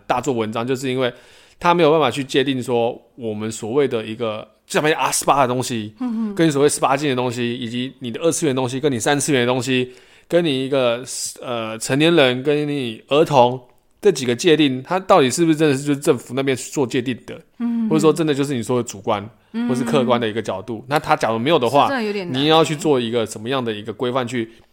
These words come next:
Speaker 1: 去裁定说，哦，这个是怎么样的一个程度上面，就是，哦，你不能看，
Speaker 2: 嗯，
Speaker 1: 或者说你可以看，
Speaker 2: 嗯，
Speaker 1: 这样子的一个状况。
Speaker 2: 那我觉得也好啦，因为代表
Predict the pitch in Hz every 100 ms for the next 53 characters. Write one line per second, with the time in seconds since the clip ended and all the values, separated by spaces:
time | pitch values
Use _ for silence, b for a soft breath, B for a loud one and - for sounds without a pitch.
0 | _ _ b b b _ 156 139 - 113
1 | 123 151 135 135 135 139 123 160 131 165
2 | 143 117 117 143 123 110 110 117 - 107
3 | 131 123 131 127 120 110 131 120 123 -
4 | _ - 113 113 139 113 127 101 - -
5 | 262 254 127 131 123 135 120 123 101 _
6 | - 202 175 180 - _ 123 117 113 101
7 | 104 101 101 - 104 _ _ _ - 370
8 | 359 - - 220 214 302 233 190 202 175
9 | 160 190 277 294 269 214 160 110 -